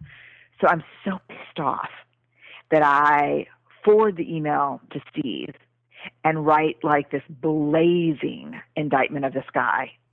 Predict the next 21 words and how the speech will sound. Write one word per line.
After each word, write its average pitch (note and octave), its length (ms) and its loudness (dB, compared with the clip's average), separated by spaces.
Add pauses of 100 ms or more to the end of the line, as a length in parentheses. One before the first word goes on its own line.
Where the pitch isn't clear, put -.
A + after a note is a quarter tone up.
I D3+ 100 0
mean, C#3+ 260 -8 (960)
I D#3+ 80 0
couldn't E3+ 240 -4
even D3 340 -4 (680)
say E3 220 2
some C#3+ 120 -6
of C3+ 60 -4
the C3 60 0
words B2 260 2
I - 180 -4
said - 120 0
on E2 140 -2
here. - 260 -8 (120)
Bad, C3+ 440 2 (540)
like, D#3+ 220 0 (680)
defcon D3+ 640 2
five C3 360 2 (120)
cuss B2 120 -4 (100)
words. - 320 -6 (1700)
Um, D3+ 580 4